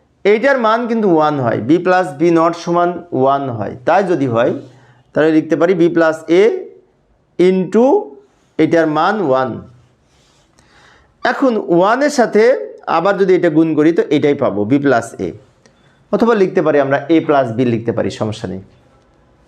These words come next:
তাহলে আমাদের যদি এইখানে থেকে আমি এইখানে আসি আর এক দুই লাইন করে,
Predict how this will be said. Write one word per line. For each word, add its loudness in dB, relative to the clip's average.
তাহলে 2
আমাদের 0
যদি 2
এইখানে 2
থেকে 0
আমি 2
এইখানে 0
আসি 0
আর 4
এক -2
দুই 2
লাইন 2
করে, 0